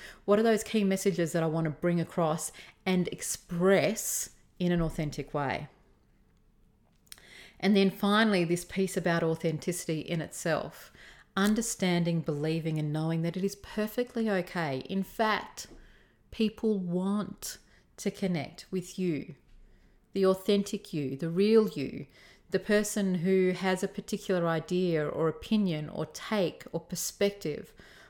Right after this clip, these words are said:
on the topic of which you are an expert.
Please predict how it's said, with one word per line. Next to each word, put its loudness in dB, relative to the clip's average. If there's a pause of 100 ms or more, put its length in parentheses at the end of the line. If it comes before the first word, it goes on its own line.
(120)
on 0
the 2
topic -6 (300)
of -4
which -8 (100)
you -4
are -4
an -6
expert. -10